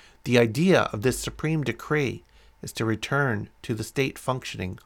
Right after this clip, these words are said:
only as a regulator and not as an investor in national projects.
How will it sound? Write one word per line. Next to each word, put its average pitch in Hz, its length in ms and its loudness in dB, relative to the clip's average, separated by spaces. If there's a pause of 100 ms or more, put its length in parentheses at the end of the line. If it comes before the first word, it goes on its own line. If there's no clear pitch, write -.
(260)
only 156 460 4
as 107 200 -2
a 113 60 0
regulator 117 640 0 (460)
and 104 160 -2
not 107 300 0 (100)
as 113 160 -4
an 110 120 0
investor 101 760 -4 (520)
in 117 140 0
national 92 400 -2
projects. - 880 -6